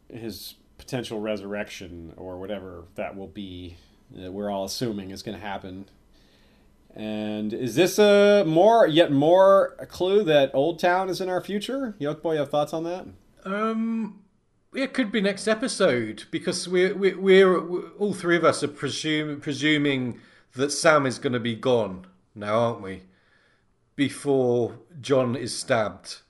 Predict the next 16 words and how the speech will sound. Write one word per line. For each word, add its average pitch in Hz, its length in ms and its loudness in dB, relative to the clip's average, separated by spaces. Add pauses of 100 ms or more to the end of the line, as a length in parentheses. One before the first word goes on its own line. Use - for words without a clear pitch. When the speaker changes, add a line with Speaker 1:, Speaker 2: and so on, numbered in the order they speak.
(360)
Speaker 2:
So - 200 -8
it 262 100 0
really 240 160 -4
makes 208 300 -4
sense - 480 -4
that - 360 -6
Jon 190 400 0
comes 160 360 -4
home 165 520 0
from 139 240 -8
this 127 180 -8
mission 147 420 -4
and 113 160 -6
says, 123 440 -4 (400)
"I 160 160 2
need 156 560 0